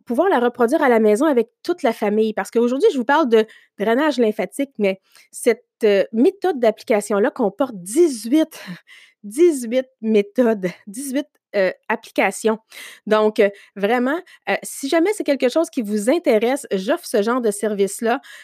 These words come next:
et, heu, hésitez pas à me contacter si vous voulez en savoir plus. Donc, heu, on arrive à la fin de notre épisode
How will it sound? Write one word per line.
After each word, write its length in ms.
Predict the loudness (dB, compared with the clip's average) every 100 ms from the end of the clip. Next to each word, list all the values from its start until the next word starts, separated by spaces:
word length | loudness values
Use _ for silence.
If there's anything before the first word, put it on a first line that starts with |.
| _ 0
et, 260 | 4 4
heu, 100 | 4 2
hésitez 260 | 0 -2
pas 100 | -2
à 20 | 0
me 60 |
contacter 420 | 0 0 -2 -2
si 140 | -2 -2
vous 60 |
voulez 140 | 0 0
en 100 | 0
savoir 420 | -2 -2 -2 -4
plus. 360 | -10 -12 -12 -20 _ _ -20 _ _ _ _ _ _ _ _ _ _
Donc, 420 | 0 2 2 2
heu, 120 | 2 2 2
on 280 | 2 4 2
arrive 400 | 4 6 6 2
à 320 | 0 0 2
la 140 | 0
fin 540 | -2 -4 -2 0 0 -2
de 340 | 0 0 2
notre 400 | 0 -2 -4 -4 -6 -4
épisode 1120 | 0 0 -2 -10 -8 -2 -2 0 -4 -4 -4